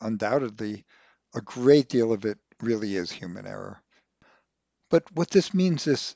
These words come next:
if there were some substantive issues with repeatability, it would be camouflaged by the human error all around, and we'd never know it. Measurement of fundamental constants, for example,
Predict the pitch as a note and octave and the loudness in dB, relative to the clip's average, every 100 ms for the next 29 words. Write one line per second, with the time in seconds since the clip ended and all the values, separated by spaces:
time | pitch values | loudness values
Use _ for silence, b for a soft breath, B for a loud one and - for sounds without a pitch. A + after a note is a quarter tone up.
0 | _ C3+ - D#3 C#3 B2+ - C3 A2+ - | _ -8 -2 0 2 0 0 -2 -4 2
1 | C#3 D#3+ - - D3+ - D3 C#3 E3+ - | 2 2 0 -4 -4 -2 0 0 0 -2
2 | G#2+ - A2+ - A2+ A2 - C3+ A#2+ B2 | -4 -4 -6 -4 -4 -4 -4 -4 -2 0
3 | C#3+ D3 A2+ G2 b b b b b - | 2 2 0 -8 b b b b b -6
4 | C#3 C#3 C#3 C#3 - D3+ F3+ G#3+ - G2+ | -2 -2 -2 -6 -4 -2 0 0 0 -2
5 | F#2 G2 - - G#2 G#2+ A2+ A2+ - _ | -4 -10 -10 -6 -4 -4 -6 -8 -12 _
6 | - - B2+ B2 A#2+ A#2 A#2+ C3+ B2 C3 | -14 -6 -4 -2 0 0 0 2 2 2
7 | C3+ E3 D#3 G2+ G#2 G#2 A2+ A2 b b | 2 0 -4 -6 -8 -8 -10 -10 b b
8 | b A2 A#2 C3+ B2 E3 G#2 - - _ | b 2 4 4 4 2 0 -6 -18 _
9 | _ _ _ _ - A#2+ C3+ A#2 G#2+ A2 | _ _ _ _ 0 0 0 -4 -4 -4
10 | - A#2+ A#2 A#2+ A#2 A#2 - C#3 D#3 - | 0 0 0 0 0 -4 -4 -6 -6 -8
11 | A2 G#2 - - G2+ - G2+ - | -10 -10 -12 -12 -10 -10 -10 -12